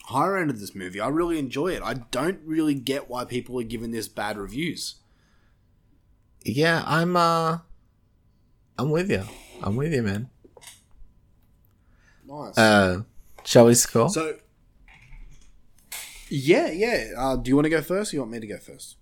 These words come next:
Speaker 2: Sure, I'll go. I'll go first. Um,
Speaker 1: Okay.
Speaker 2: yeah, like, looking on I M D B, I'm definitely on the higher end. Uh,
Speaker 1: <laughs>
Speaker 2: I'm, I'm giving this bad boy a seven.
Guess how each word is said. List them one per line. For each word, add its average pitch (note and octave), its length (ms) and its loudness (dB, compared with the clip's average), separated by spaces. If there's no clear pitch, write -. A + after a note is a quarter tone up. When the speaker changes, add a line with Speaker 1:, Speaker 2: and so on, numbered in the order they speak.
Speaker 2:
Sure, C4+ 220 2
I'll D3 140 2
go. D#3+ 120 8
I'll F#3 120 6
go D3 100 4
first. - 320 -4
Um, C3+ 680 2
Speaker 1:
Okay. - 200 -20
Speaker 2:
yeah, C#3 280 4
like, G#2 240 0
looking A#2+ 220 0
on C3 100 4
I A#2 140 2
M A2+ 100 2
D G#2 140 4
B, G#2 480 0
I'm G#2 440 -4
definitely G#2+ 400 -4
on G2 80 -2
the F#2 80 -2
higher G2+ 260 0
end. F2+ 280 -4
Uh, F#2+ 680 6
Speaker 1:
<laughs> - 40 -8
Speaker 2:
I'm, B2 200 0
I'm C#3+ 200 0
giving E3 200 0
this D#3 140 -4
bad D3 260 6
boy C#3 200 6
a A#2 40 6
seven. A2 540 0